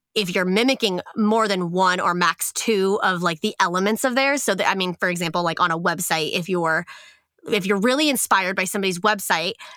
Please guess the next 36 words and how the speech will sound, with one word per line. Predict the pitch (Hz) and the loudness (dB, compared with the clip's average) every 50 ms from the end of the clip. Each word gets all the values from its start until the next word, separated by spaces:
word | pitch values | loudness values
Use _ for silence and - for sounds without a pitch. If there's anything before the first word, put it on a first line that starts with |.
| - - | -10 -2
but | - 214 185 | -2 -2 0
then | - 196 185 180 175 180 185 - _ _ _ _ _ - | 2 0 2 2 0 -2 -4 -6 _ _ _ _ _ -4
you're, | - 226 208 214 202 196 185 | -2 0 2 2 2 2 0
you're | - 196 196 | -2 -2 -2
trying | 185 - 220 196 196 196 | 0 0 0 0 0 0
to | 185 208 190 | -2 -2 -2
mimic | 175 180 185 180 180 185 190 - | 0 0 0 0 0 0 0 0
and | 190 185 180 | -2 -2 -2
take, | - 208 196 190 - - | -2 -2 -4 -4 -2 -2
like, | 208 180 170 185 - - - _ _ _ _ _ _ - | 0 0 0 -2 -8 -14 -20 _ _ _ _ _ _ -2
the | 226 190 233 226 | 0 2 2 2
exact | 190 185 170 - 220 208 185 202 - - | 0 0 -2 0 0 0 0 0 -2 -2
elements | 190 175 180 196 220 233 247 - | 0 0 0 0 0 0 0 0
of, | - 190 180 | -2 0 0
like, | 185 175 - | -2 -2 0
"Oh, | 214 208 | 0 2
I | 185 180 | 2 2
like | 185 185 180 | 0 0 2
that | 190 180 175 | 0 0 2
font. | - 190 170 170 | 2 0 2 2
What's | 185 185 175 - | -2 -2 0 0
that | 190 160 190 | 0 0 0
font? | - 190 165 156 - | 0 0 0 0 0
Oh, | 233 196 | 0 0
I | 180 | 0
like | 180 190 190 - | 2 0 0 0
that | 208 196 175 | 0 0 0
brand | - 190 180 196 190 | 0 -2 -2 -2 -2
color. | - 190 180 175 | -2 -2 -2 0
What's | 180 185 175 | -2 -2 0
that | - 190 170 | -2 -2 -2
brand | - 185 175 180 180 | 0 -2 -2 -2 0
color?" | 175 175 139 120 123 - - - - - - | 0 0 0 0 -2 -4 -6 -10 -12 -6 -2
Like, | 233 226 180 | -2 0 2
if | 226 196 | 0 0
you're, | 202 202 220 233 247 269 311 | 0 0 2 2 2 0 0